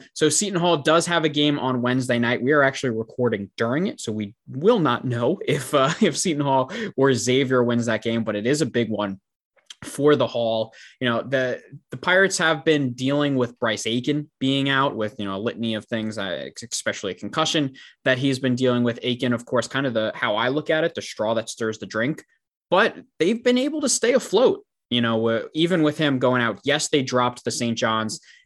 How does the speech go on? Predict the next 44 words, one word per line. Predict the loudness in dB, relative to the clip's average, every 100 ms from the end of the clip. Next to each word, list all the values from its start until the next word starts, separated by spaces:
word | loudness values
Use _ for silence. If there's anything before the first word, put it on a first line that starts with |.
| _
game | -2 0 0
and | -2 -2
the |
Marquette | -2 -6 -2 -2 -2
game, | -4 -4 -6 -12 _ _ _ _ -20 -2
but | 0 0 -4 _
come | -2 0
back | 0 -2
strong | -2 0 2 2
here | 0 0 2 2 0 _ _ -4
with | -4 -2
a, | -4 -4 -6 -8
a, | -8
a | -2
good | 0
win | 2 0
over | 0 -2
Georgetown | 0 -2 -2 -4 -4 -2
and | -4
then | -4
just | -6 -12
a | -16 _ -10
dominating | -4 -2 -2 -4 -6 -8 -8
win | -6 -6 -12 _ _ -4
over | -4 -4
Creighton, | -14 -10 0 0 0 -10 -18 _ _ -10
uh, | -8
where | -6 -4
they | -2
were | -2 -2
up, | -2 -4
I |
think | -8 -8 -10
we |
even | -10 -10
mentioned | -8 -8 -6
it |
on | -8
the | -6
last | -8 -6
episode, | -10 -10 -12
forty | -10 -2 -2 -2
to | -6
sixteen | -6 -6 -6 -8 -4 -2 -2